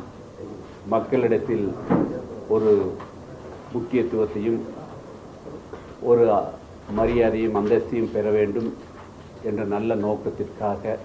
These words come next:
இந்த விழா கொண்டாடப்பட்டு வருகிறது. கடந்த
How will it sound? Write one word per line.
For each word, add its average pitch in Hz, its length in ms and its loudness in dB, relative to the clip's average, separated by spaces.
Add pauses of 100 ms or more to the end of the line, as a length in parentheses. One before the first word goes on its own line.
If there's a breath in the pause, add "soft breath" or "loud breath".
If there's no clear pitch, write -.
(920)
இந்த 107 220 2
விழா 104 200 4 (140)
கொண்டாடப்பட்டு 98 560 -2
வருகிறது. 90 400 -6 (2000)
கடந்த 123 320 4